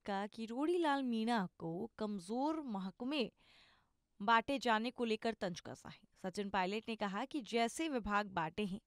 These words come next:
वह मुख्यमंत्री भजनलाल शर्मा का विशेष अधिकार है। पायलट ने कहा कि किरोड़ी लाल मीणा भाजपा के वरिष्ठ नेता हैं, जिन्होंने पाँच साल सड़क पर उतरकर संघर्ष किया।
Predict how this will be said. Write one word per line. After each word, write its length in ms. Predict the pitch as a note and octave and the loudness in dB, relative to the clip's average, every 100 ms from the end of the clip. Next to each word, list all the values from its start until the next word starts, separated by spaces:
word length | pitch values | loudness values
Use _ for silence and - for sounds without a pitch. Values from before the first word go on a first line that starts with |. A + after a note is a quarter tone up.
| _ _ _ _ - - _ - | _ _ _ _ -20 -20 _ 2
वह 100 | C4+ | 4
मुख्यमंत्री 580 | D4 - D#4+ D#4 D#4 D#4 | 4 2 2 2 2 2
भजनलाल 460 | C4+ B3+ C4 B3 | 4 4 4 4
शर्मा 500 | A3+ - G#3+ A3 B3 | 2 0 0 2 0
का 180 | B3 - - _ _ - | 0 -6 -8 _ _ -6
विशेष 420 | G#3 A#3 A#3 C4+ | 0 0 2 2
अधिकार 380 | A3+ F3+ - C#3+ | 2 0 -6 -10
है। 160 | D#3 F3 - - _ _ _ _ _ _ - | -10 -16 -20 -20 _ _ _ _ _ _ -6
पायलट 320 | G#3+ G#3+ A#3+ C4 | 2 4 4 0
ने 100 | C4 | -2
कहा 240 | B3 D4+ | -2 -2
कि 140 | G4+ - _ _ | -4 -8 _ _
किरोड़ी 360 | B3+ C#4 D#4 F#4 | -2 2 4 6
लाल 240 | F4 D4+ | 6 6
मीणा 380 | C#4 B3+ A#3+ B3+ - _ _ _ _ - | 4 0 2 0 -2 _ _ _ _ -10
भाजपा 460 | G3 A#3 A#3+ - D4+ | 4 8 8 8 6
के 160 | D#4 | 6
वरिष्ठ 400 | B3+ A#3 A3 - | 2 4 2 0
नेता 300 | G#3 G3 G3+ | -2 -2 0
हैं, 220 | G#3+ A3+ | 0 0
जिन्होंने 340 | D4+ C4 C#4+ D#4 | -4 -4 -4 -4
पाँच 400 | - B3 C#4+ D4+ | 0 2 2 -2
साल 360 | - A3+ A#3 | 2 6 6
सड़क 280 | A#3+ A3 A3+ | 4 0 0
पर 180 | - A3+ | 0 -2
उतरकर 500 | G3 - G#3 - G#3+ | 0 0 -2 0 -4
संघर्ष 480 | G#3 F#3+ F3 E3+ - | -2 -6 -4 -6 -6
किया। 220 | - - | -16 -20